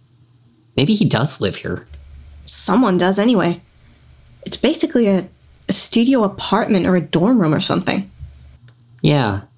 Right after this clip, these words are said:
Speaker 1: Bed, mini fridge, microwave, and I guess there's a bathroom in the arcade, so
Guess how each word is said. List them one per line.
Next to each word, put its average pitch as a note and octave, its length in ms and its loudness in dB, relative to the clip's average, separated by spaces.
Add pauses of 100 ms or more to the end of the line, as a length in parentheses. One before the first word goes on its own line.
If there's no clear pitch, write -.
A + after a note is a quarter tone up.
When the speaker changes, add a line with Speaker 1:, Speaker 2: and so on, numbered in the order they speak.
(640)
Speaker 1:
Bed, A2+ 540 -2
mini A2 240 0
fridge, A2+ 480 -2
microwave, A2+ 880 -2
and F#2 320 -4
I G2 80 -2
guess B2+ 280 -2
there's F#2+ 200 -2
a F2+ 80 -2
bathroom G2 460 -2
in F#2 80 0
the F#2 120 2
arcade, F#2+ 560 0
so F#2+ 760 -2